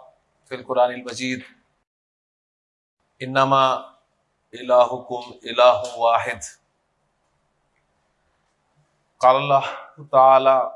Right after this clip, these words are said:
فی سورۃ یوسف، "یا ابت انی رأیت احد عشر کوکبا۔" وقال عز وجل،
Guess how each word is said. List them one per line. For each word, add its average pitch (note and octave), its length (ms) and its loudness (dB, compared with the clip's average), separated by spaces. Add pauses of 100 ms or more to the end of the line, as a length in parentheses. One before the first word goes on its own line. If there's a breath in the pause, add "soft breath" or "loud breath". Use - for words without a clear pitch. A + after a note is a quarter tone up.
(500)
فی C#3 180 -14
سورۃ B2+ 340 -10
یوسف، B2+ 760 -10 (840)
"یا B2+ 240 4
ابت C3 400 0
انی B2+ 560 -12
رأیت B2 440 -6 (200)
احد C3+ 340 0
عشر B2+ 480 -4
کوکبا۔" A#2 500 -12 (3250)
وقال C3 360 2
عز C3 240 2
وجل، C3 460 0